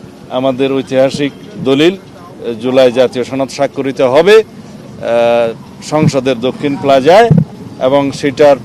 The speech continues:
পরে সেই স্বাক্ষরিত দলিল সবার কাছে দেয়া হবে,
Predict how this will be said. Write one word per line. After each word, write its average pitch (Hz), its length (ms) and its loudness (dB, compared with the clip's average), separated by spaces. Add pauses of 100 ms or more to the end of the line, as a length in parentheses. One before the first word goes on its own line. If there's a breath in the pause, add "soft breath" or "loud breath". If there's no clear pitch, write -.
(180)
পরে 160 400 4
সেই 139 360 -4
স্বাক্ষরিত 135 760 -4
দলিল 135 360 -2
সবার 135 320 -2
কাছে 123 240 -8
দেয়া 143 300 2
হবে, 175 220 -2